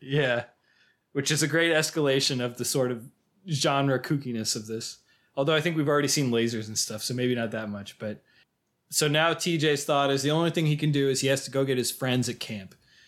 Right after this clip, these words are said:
So what does he do to pick up his friends is he blackmails his sister, Becky.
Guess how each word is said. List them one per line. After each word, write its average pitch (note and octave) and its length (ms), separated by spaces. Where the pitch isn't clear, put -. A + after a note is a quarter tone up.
So C#3+ 180
what D3 140
does D#3+ 140
he D#3+ 100
do D3 580
to B2 500
pick E3 180
up D#3+ 120
his D#3 120
friends E3 440
is A#2+ 160
he B2 340
blackmails D3 680
his C3 180
sister, C3 480
Becky. G2+ 540